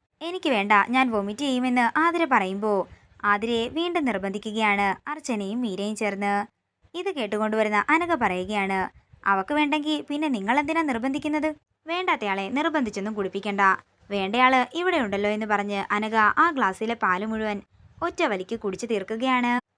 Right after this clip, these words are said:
ഇത് കാണുന്ന മീരയും അർച്ചനയും ഒരു ഞെട്ടലോടെ നിൽക്കുകയാണ്. അതേസമയം ഇതെല്ലാം കണ്ട് ചിരിച്ചുകൊണ്ടിരിക്കുകയാണ് ആതിര. തുടർന്ന് അനഘ വീണ്ടും ആതിരയെ പരിഹസിക്കുമ്പോൾ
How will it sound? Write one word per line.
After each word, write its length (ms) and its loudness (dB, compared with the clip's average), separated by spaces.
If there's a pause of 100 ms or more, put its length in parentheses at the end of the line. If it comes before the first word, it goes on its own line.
(140)
ഇത് 220 -4
കാണുന്ന 280 -2
മീരയും 540 -8
അർച്ചനയും 520 -4
ഒരു 140 -2
ഞെട്ടലോടെ 460 -2
നിൽക്കുകയാണ്. 760 -2 (400)
അതേസമയം 600 0
ഇതെല്ലാം 400 -2
കണ്ട് 400 -2
ചിരിച്ചുകൊണ്ടിരിക്കുകയാണ് 1200 -2
ആതിര. 480 0 (460)
തുടർന്ന് 500 -2 (420)
അനഘ 260 0
വീണ്ടും 440 -4
ആതിരയെ 320 0
പരിഹസിക്കുമ്പോൾ 720 -2